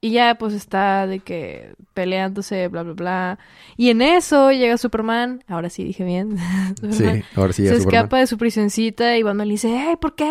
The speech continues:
Speaker 1: no te saliste?" No sé qué. Y Batman le dice, "Oye, pues, deduje que, pues, era Jimmy Gordon y esta iba a ser una pelea difícil para ti porque es un amigo tuyo y bla, bla, y te quise ayudar." Y, pues,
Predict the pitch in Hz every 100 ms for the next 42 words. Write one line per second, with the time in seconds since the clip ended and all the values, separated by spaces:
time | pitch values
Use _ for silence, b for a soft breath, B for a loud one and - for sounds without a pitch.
0 | 330 330 302 285 330 302 277 - 302 226
1 | 233 220 214 175 202 196 - 220 220 226
2 | B B B 202 233 240 285 - 247 226
3 | - 214 196 180 175 - - 202 202 196
4 | 202 190 208 196 208 214 190 180 180 180
5 | - 214 214 220 226 220 226 220 220 220
6 | 220 208 214 208 202 180 208 202 196 190
7 | 185 214 214 196 190 180 180 180 185 185
8 | 190 208 190 175 - 180 180 175